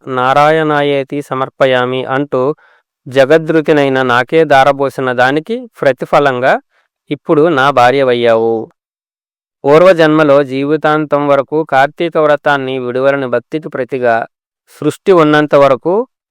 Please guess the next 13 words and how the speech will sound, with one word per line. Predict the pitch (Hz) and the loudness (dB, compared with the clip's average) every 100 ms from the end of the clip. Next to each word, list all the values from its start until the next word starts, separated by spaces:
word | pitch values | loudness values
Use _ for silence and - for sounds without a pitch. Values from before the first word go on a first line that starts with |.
| _ | _
నీకు | 135 139 147 - 208 | -6 -2 -2 -2 -2
నా | 165 147 | 0 2
ఎడబాటు | 131 135 147 156 151 | 2 2 2 2 2
లేని | 143 139 131 | -2 -2 -4
ప్రేమను | 131 127 135 131 160 | -2 -2 -2 -2 -2
అనుభవిస్తున్నావు. | 131 127 135 131 - 127 117 113 110 117 123 123 117 175 _ _ _ _ _ | -2 0 0 -2 -6 -4 -2 0 0 2 2 0 -2 -8 _ _ _ _ _
సాత్రాజితి, | - 135 139 - 165 151 147 156 190 160 135 | -2 2 4 4 2 2 -2 -4 -4 -4 -6
నువ్వే | 135 131 170 165 | -6 0 0 2
కాదు, | 143 123 117 - _ _ _ | 2 2 -2 -10 _ _ _
ఈ | 143 151 135 | -2 0 2
ఏకాదశి | 139 165 160 160 - 147 | 2 2 2 0 -2 -4
వ్రతాన్ని | 131 123 135 131 123 135 185 _ _ _ _ _ _ - | 0 -2 0 -2 -2 -8 -10 _ _ _ _ _ _ -14
ఎవరైతే | 233 139 156 160 147 156 | -2 2 4 4 0 0